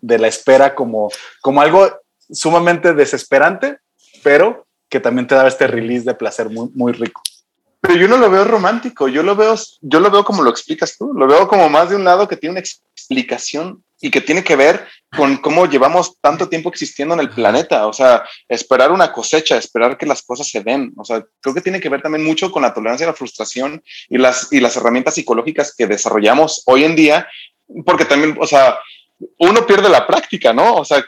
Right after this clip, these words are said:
Speaker 2: es muchísimo más fácil existir ahorita que antes. Eh, eh, eh, an-, o-,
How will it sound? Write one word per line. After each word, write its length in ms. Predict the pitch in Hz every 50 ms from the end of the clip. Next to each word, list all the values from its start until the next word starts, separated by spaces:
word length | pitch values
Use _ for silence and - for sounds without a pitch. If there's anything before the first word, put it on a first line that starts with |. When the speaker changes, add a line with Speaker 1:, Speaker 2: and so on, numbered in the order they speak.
| - -
Speaker 2:
es 260 | 156 147 143 147 170
muchísimo 640 | 175 175 185 180 180 - - 156 151 156 143 139
más 340 | 143 151 160 165 - - -
fácil 500 | - 185 180 175 - - 214 233 247 240 _ _ _ _ _ _
existir 480 | 120 120 - - 123 - - 156 160 185
ahorita 500 | 175 165 156 156 151 - 160 269 - _ _ _ _ _ _ _ _ _ _ _
que 120 | - 98
antes. 580 | 110 139 196 226 220 - - - - - - _ _ _ _ _ _ _ - -
Eh, 160 | - 131 -
eh, 180 | - 156 151 - -
eh, 120 | 123 - - _ _ _ _ _
an-, 220 | 151 156 170 180 - 160
o-, 120 | 156